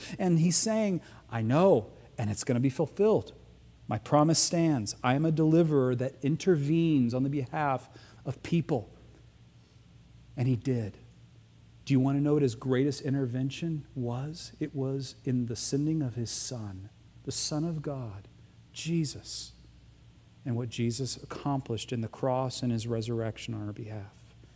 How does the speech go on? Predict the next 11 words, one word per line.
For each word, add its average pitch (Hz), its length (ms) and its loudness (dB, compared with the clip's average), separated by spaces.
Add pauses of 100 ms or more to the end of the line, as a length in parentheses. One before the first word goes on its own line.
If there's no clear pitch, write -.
(680)
Here's 165 180 0
the 165 60 0
second 147 360 -2
thing 123 200 -2
to 120 40 -2
consider. 120 520 -6 (1800)
Do 135 100 -2
you 147 160 4
need 170 200 4
to 165 80 0
repent 143 640 0